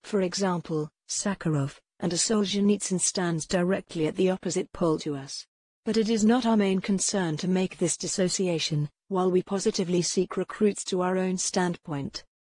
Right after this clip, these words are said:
The removal of the dictatorship of the Politburo is the first commandment. The new communist opposition.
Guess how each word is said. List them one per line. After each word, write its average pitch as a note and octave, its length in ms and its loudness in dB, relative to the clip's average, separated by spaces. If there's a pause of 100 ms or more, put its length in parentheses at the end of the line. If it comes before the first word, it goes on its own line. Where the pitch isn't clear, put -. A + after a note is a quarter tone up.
(240)
The A3+ 100 4
removal A#3 480 4
of F#3+ 100 0
the F#3+ 80 0
dictatorship F#3+ 800 0
of D#3 100 -6
the F3 80 0
Politburo F3 800 0
is D#3+ 120 -2
the F#3 80 -4
first A3 440 -2
commandment. E3+ 800 -4 (640)
The F#3+ 80 2
new G#3 300 4
communist F#3 680 2
opposition. D#3+ 680 -2